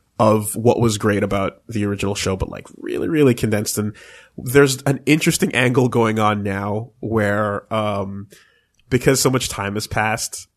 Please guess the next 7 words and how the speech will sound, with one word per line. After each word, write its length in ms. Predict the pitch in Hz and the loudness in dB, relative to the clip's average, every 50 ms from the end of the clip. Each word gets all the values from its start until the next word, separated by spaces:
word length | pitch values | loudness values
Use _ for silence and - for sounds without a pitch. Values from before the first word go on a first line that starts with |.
| _ _ | _ _
like, 480 | - 110 101 101 98 101 - - - _ _ _ _ _ _ _ _ _ _ _ _ - | -6 -4 -4 -4 -4 -6 -10 -12 -20 _ _ _ _ _ _ _ _ _ _ _ _ -10
you're 200 | - 120 123 123 | -4 0 0 2
seeing 760 | 123 - - - 147 139 135 135 135 135 131 131 131 135 143 _ _ _ _ - | 2 2 0 0 0 0 0 0 0 0 -2 -4 -6 -8 -10 _ _ _ _ -18
both 520 | 117 110 - 120 120 127 139 127 - 123 | -8 0 2 2 4 4 2 0 -2 -10
Jack 440 | 110 - 120 101 101 113 117 - - - | -8 -4 -2 -2 -2 -4 -6 -8 -8 -8
and 220 | 120 110 110 117 - - | -8 -6 -6 -8 -6 -6
Aku, 560 | 117 107 - - - 113 104 104 104 110 | -6 -6 -6 -6 -6 -6 -4 -4 -6 -8